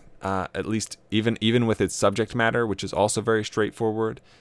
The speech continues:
You know, this isn't, like, a gotcha type of movie where it's gonna show you something that just totally knocks you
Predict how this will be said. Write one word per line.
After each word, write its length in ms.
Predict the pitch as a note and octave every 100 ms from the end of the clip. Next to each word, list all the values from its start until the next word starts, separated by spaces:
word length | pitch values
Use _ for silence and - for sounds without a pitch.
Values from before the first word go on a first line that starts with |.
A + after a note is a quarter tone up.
| _ _ -
You 100 | F#2+
know, 300 | F#2 F2+ -
this 180 | G2+ G2+
isn't, 320 | G#2+ G#2 -
like, 360 | F#2 F#2 F2+ - -
a 60 |
gotcha 680 | F#2 F2+ F#2 - G#2+ G2+ F#2+ -
type 220 | G2+ F#2
of 100 | F2+
movie 360 | A2 A2 G#2+ G2
where 260 | F#2+ F#2
it's 140 | F#2 -
gonna 240 | F#2 F2 -
show 220 | - G2
you 160 | F#2+ F#2
something 420 | F#2+ F2 F#2 F2
that 200 | - -
just 280 | - - - _ _ - - _ _ -
totally 680 | - - D3+ D#3 C3 A2+
knocks 360 | G2+ F2+ F#2 -
you 260 | F#2 F2